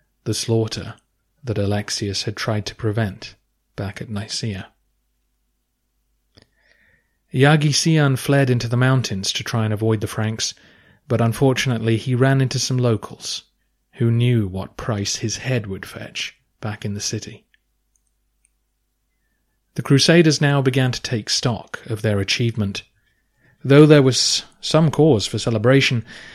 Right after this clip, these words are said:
those of a more sober disposition could see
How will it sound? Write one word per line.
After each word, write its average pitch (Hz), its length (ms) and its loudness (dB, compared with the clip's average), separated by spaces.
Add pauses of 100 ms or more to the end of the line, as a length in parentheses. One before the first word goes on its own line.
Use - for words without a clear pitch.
(100)
those 147 440 8
of 131 100 2
a 131 40 4
more 127 220 2
sober 127 380 2
disposition 117 720 -2
could 104 180 -8
see 120 440 -2